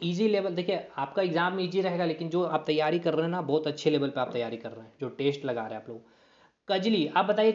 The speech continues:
कजली किस त्यौहार पे गाया जाता है? आपको याद है वर्षा ऋतु के समय में कजली लोकगीत गाई जाती है। ओंधी लोकगीत मैंने बता रखा है, ये सब बहुत टेस्ट जो पूरा लगाए हैं उनको तो ये सब याद हो गया होगा, ठीक है ना। तो बी का क्या हो जाएगा, ये विवाह के समय गाया जाता है, ठीक है, वेडिंग टाइम।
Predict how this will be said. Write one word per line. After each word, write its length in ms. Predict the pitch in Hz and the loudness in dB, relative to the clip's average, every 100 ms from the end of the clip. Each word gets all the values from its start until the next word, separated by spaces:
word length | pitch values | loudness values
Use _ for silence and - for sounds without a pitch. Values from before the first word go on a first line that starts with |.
| 208 | 4
कजली 280 | 185 214 233 | 4 4 4
किस 220 | 233 220 | 0 2
त्यौहार 300 | 214 196 196 | 4 6 4
पे 140 | 202 | 2
गाया 200 | 190 170 | 4 4
जाता 220 | 170 156 156 | 6 4 4
है? 60 | |
आपको 140 | 156 180 | 2 4
याद 260 | 170 180 | 4 6
है 60 | 202 | 6
वर्षा 280 | 180 170 185 | 4 4 4
ऋतु 240 | 185 185 | 2 2
के 100 | 190 | 0
समय 260 | 185 180 175 | 0 0 0
में 140 | 180 180 | -2 0
कजली 280 | 160 170 | 0 2
लोकगीत 340 | 180 175 165 165 | 2 2 0 2
गाई 160 | 170 165 | 2 4
जाती 280 | 160 160 | 2 0
है। 140 | 175 175 175 | 0 0 2
ओंधी 240 | 185 208 | 4 6
लोकगीत 380 | 214 190 170 165 | 6 4 2 0
मैंने 160 | 165 175 | -2 0
बता 280 | 170 175 180 | 2 2 2
रखा 240 | 175 - | 0 0
है, 60 | 175 | 0
ये 60 | |
सब 160 | 160 151 | 0 2
बहुत 240 | 160 185 | 2 2
टेस्ट 240 | 190 196 190 | 0 -2 0
जो 120 | 190 | 0
पूरा 220 | 196 196 196 | 2 4 4
लगाए 300 | 185 185 196 | 4 0 -2
हैं 80 | |
उनको 280 | 202 190 190 | -2 -2 -2
तो 80 | 196 | 0
ये 140 | 190 | 0
सब 160 | 175 175 | 0 0
याद 220 | 165 151 | 0 0
हो 80 | 131 | -2
गया 140 | 117 | -4
होगा, 120 | 107 110 | -6 -6
ठीक 160 | 156 | -6
है 60 | 190 | -4
ना। 120 | 175 180 - - - | -6 -8 -16 -20 -4
तो 80 | 160 | -2
बी 200 | 147 202 208 - - | 0 0 -2 -6 -2
का 160 | 202 202 | 2 2
क्या 180 | 208 | 4
हो 80 | 196 | 4
जाएगा, 340 | 185 156 143 143 | 6 4 2 2
ये 180 | 160 196 | 2 2
विवाह 340 | 180 160 156 185 | 2 2 4 4
के 100 | 185 | 2
समय 240 | 190 180 | -2 0
गाया 180 | 175 165 | 2 2
जाता 260 | 165 156 156 | 2 0 -2
है, 60 | |
ठीक 160 | 156 185 | -2 0
है, 80 | 170 | 2
वेडिंग 320 | 156 160 175 | 4 4 2
टाइम। 200 | 170 165 | -2 -4